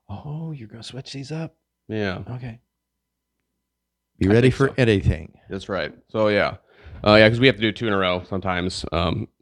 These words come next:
Speaker 2: put one in the bank just in case one of us can't make it.
Speaker 1: Right.
Speaker 2: Um, 'cause we both have schedules. But I was kinda thinking, I was like, "Well,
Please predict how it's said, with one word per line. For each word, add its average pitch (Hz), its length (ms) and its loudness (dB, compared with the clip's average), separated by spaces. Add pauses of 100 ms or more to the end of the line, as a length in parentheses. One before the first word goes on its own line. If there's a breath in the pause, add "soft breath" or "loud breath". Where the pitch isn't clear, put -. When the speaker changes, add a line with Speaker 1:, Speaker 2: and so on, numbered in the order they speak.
Speaker 2:
put 107 100 6
one 107 80 8
in 104 100 6
the 95 60 4
bank 95 300 2
just 101 240 -4
in 98 60 -6
case 98 260 -6
one 98 100 -6
of 98 80 -4
us 98 100 -6
can't 92 240 -4
make 85 200 -6
it. - 180 -12 (160)
Speaker 1:
Right. 107 240 4
Speaker 2:
Um, 76 520 -4 (420)
'cause 175 60 -4
we 196 60 0
both 190 180 0
have 185 120 2
schedules. - 500 -8 (720 soft breath)
But 120 280 4 (2250)
I 143 140 8
was 185 140 0
kinda 160 220 -4
thinking, 113 220 -4
I 107 60 0
was 107 100 -4
like, 104 140 -6
"Well, - 200 -14